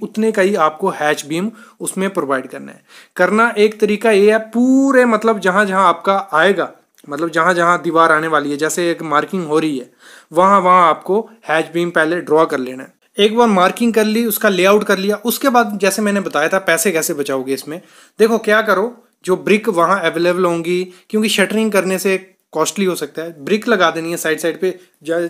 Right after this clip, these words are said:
जैसे जैसे आपका आएगा, ठीक है। जब ये हो जाए उसके बाद क्या करना है, थोड़ी हाकिंग कर लिया, मतलब थोड़ा जो सरफेस है उसको रफ मल लो। जैसे मैंने देख रहे हो आप सामने निशान मारे हुए हैं, ये क्या है,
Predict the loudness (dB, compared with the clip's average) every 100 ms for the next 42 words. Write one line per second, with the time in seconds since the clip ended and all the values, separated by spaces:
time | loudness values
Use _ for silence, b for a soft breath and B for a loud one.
0 | -2 -2 0 -2 0 -2 0 0 0 -2
1 | -4 0 -2 -4 _ _ _ _ b b
2 | b -4 0 0 0 0 4 4 4 4
3 | 0 -2 -4 -2 0 0 2 0 0 0
4 | -2 0 0 2 0 -2 0 -2 -2 -6
5 | -6 -6 -6 -2 2 2 2 -6 B B
6 | -4 0 2 2 0 -2 -2 0 0 0
7 | -2 0 2 2 0 -4 -2 -4 -4 -4
8 | -4 -4 -4 -6 -6 -4 -2 -4 -4 -6
9 | -4 -4 -6 -4 -4 -2 -2 -2 -4 -6
10 | -4 -4 -2 -2 -2 -4